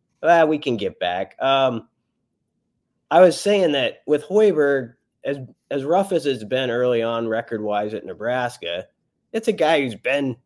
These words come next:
Speaker 2: to the Sweet sixteen, and he's had really good teams before at Iowa State. He knows sort of what it feels like.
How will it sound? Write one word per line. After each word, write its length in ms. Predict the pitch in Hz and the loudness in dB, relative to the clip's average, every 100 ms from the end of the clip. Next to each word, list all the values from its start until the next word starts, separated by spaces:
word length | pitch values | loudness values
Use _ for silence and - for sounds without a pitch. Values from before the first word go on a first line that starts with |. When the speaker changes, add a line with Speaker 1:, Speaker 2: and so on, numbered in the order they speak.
| - | -4
Speaker 2:
to 80 | 147 | 0
the 100 | 135 | 0
Sweet 280 | - 143 | -2 -4
sixteen, 560 | 113 135 127 - 131 143 | -4 -6 -8 -6 -2 0
and 100 | 139 | 0
he's 140 | 131 | -2
had 200 | 143 151 | 0 0
really 280 | 143 131 131 | 2 0 0
good 200 | 127 120 | -2 -4
teams 460 | - 120 127 131 - | -4 -6 -4 -6 -10
before 500 | 123 117 113 113 123 | -8 -6 -2 0 0
at 80 | 120 | 0
Iowa 280 | 113 120 117 | 0 0 -2
State. 380 | - - 113 | -6 -6 -4
He 80 | 127 | -2
knows 280 | 123 127 127 | -2 -2 -4
sort 220 | - 127 | -4 -2
of 80 | 113 | -2
what 220 | 101 120 | -2 -4
it 120 | 110 | -4
feels 360 | - 117 127 120 | -6 -4 -4 -2
like. 400 | 98 101 113 - | -4 -2 -4 -8